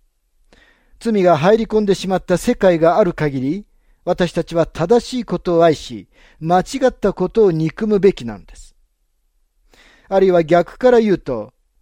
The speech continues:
もしあなたが罪を愛しているのなら、義を憎んでいることになるのです。神様の御言葉は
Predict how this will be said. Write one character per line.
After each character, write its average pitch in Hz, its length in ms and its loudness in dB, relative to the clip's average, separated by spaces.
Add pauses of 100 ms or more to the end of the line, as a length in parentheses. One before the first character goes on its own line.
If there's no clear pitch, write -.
(260)
も 254 180 -4
し 233 200 -4
あ 190 80 2
な 190 120 0
た 180 120 2
が 170 160 2
罪 262 360 -4
を 175 120 4
愛 196 100 4
し - 80 -10
て 160 120 -4
い - 20 -4
る 139 60 -4
の 131 100 -6
な 113 120 -8
ら、 101 220 -14 (480)
義 165 240 -6
を 196 140 0
憎 170 380 -4
ん 226 100 -2
で 196 140 4
い 190 40 -4
る 170 120 -4
こ 170 140 -8
と 196 120 -2
に 196 140 -2
な 160 120 0
る 117 60 -8
の 98 100 -18
で - 120 -20
す。 - 180 -20 (3000)
神 202 180 0
様 175 220 -2
の 170 100 -2
御 170 80 -2
言 185 280 -2
葉 170 120 4
は 165 260 2